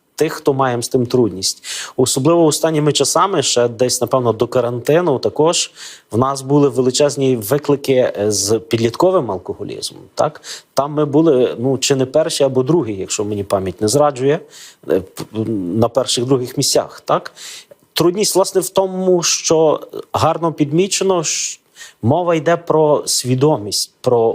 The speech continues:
усвідомлення, про розуміння. Коли ж ми говоримо про підлітків, то прекрасно розуміємо, саме вона відсутня.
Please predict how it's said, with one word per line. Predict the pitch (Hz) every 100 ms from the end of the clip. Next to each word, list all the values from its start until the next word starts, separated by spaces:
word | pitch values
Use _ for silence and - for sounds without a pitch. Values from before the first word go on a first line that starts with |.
| -
усвідомлення, | - - 123 160 156 117 110
про | - 123
розуміння. | 131 117 135 127 104 98 - - - -
Коли | 139 165
ж | 160
ми | 165
говоримо | 170 175 165
про | 160 160
підлітків, | - 185 202 190 - 117 92
то | - 104 - - - _ _ _
прекрасно | - - 147 156 147
розуміємо, | 135 123 120 104 98 92 85 113 - - _ _ -
саме | - 151 151 139
вона | 135 139 147
відсутня. | 131 - 113 - -